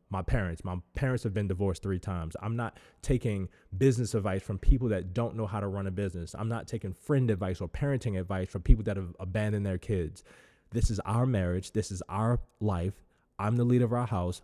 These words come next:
My wife needs this to feel supported. I need this to feel supported. What systems and processes can we put in place so that we can be the best people for ourselves?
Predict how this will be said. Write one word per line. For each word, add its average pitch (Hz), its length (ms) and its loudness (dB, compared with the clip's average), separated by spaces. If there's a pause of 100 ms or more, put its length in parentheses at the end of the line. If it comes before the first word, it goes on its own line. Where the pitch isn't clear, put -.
(120)
My 104 160 -2
wife 117 320 0
needs 98 280 -2
this 113 240 0
to 123 100 0
feel 127 180 -2
supported. 139 460 -2 (100)
I 104 120 -2
need 123 220 0
this 120 240 -2
to - 140 -2
feel 123 180 -2
supported. 135 500 2
What 110 180 -2
systems 120 500 -4
and 98 160 -6
processes 117 520 0
can 98 260 -4
we 156 160 6
put 110 180 12
in 95 100 -2
place 92 300 -2
so - 80 -6
that 90 200 -2
we 135 200 2
can 123 160 -2
be 107 120 0
the 95 120 -4
best 101 300 -8
people 101 240 -6
for - 240 -8
ourselves? 98 640 -4